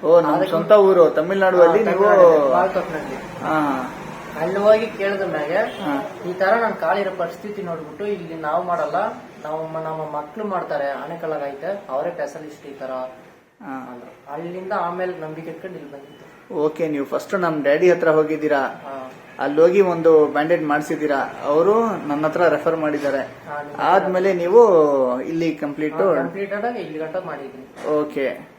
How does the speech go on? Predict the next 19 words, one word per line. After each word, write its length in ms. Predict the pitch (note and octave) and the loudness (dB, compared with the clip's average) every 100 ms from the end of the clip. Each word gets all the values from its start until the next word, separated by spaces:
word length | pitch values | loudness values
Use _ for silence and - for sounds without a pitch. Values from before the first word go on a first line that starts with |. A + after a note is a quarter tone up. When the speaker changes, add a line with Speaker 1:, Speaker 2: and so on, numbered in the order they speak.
| _ _ | _ _
Speaker 1:
ಪ್ರತಿಯೊಂದು 500 | E3 E3+ G#3+ G#3+ G3 | -6 -2 0 0 0
ಎಕ್ಸ್ರೇಲೇನು 560 | F#3 F3+ G#3 G3 G3 G#3 | -4 -2 0 2 2 2
ಇಂಪ್ರೂವ್ಮೆಂಟ್ 520 | F#3 F3 F#3+ F#3 F3 | 0 0 0 0 -2
ನಿಮಗೆ 280 | F3+ E3 D#3+ | -4 -2 -2
ಕಾಣ್ತಾ 320 | D#3 D#3+ E3 | -2 -2 2
ಇತ್ತಾ? 300 | D#3+ C#3 D3+ G3 | 2 4 0 0
Speaker 2:
ಹ್ಮ್, 360 | - G3+ G#3 C#3 - - | -6 -16 -16 -16 -20 -20
ಕಾಣ್ತಾ 240 | C3 B2+ | -18 -18
ಇತ್ತು. 400 | B2 - A#2 D3 | -16 -6 -2 -2
Speaker 1:
ಓಕೆ, 240 | C#3+ B2 - - _ _ _ _ - C#3+ | -4 -6 -8 -12 _ _ _ _ -10 -8
ಓಕೆ. 220 | C#3 B2+ | -6 -8
ನಮ್ಮ 280 | B2+ D3 E3+ | -6 -4 -4
ಟ್ರೀಟ್ಮೆಂಟ್ 440 | E3 G3 G3+ F#3+ F3+ | 2 2 4 0 2
ನಿಮಗೆ 240 | E3+ E3 | 0 0
ಹೆಂಗ್ 140 | E3+ | -2
ಅನ್ಸ್ತು? 600 | F3 F3 F3+ E3+ E3+ - _ _ _ _ _ | -4 -2 2 2 2 -14 _ _ _ _ _
Speaker 2:
ನನಗೆ 300 | D3+ E3+ E3+ | -20 -16 -12
ಬೆಟರ್ 320 | F#3 E3+ F#3 F#3 | -10 -6 -4 -4
ಅನ್ಸತ್ತೆ. 600 | E3+ D#3+ - C#3+ - | -8 -12 -8 -10 -10